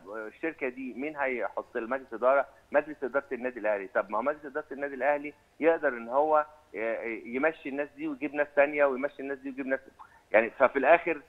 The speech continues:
انت ما بتتكلمش شركه، يعني ايه شركه؟ آه،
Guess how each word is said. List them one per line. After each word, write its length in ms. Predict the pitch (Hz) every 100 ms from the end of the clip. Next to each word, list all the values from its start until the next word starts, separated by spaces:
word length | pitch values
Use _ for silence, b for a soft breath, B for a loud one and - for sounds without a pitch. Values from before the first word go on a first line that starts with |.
| _ _
انت 120 | 107 135
ما 60 |
بتتكلمش 400 | - 135 151 - 127
شركه، 420 | 180 185 175 185 185
يعني 200 | 110 120
ايه 80 | 143
شركه؟ 440 | 147 139 131 123 - _ -
آه، 240 | 98 104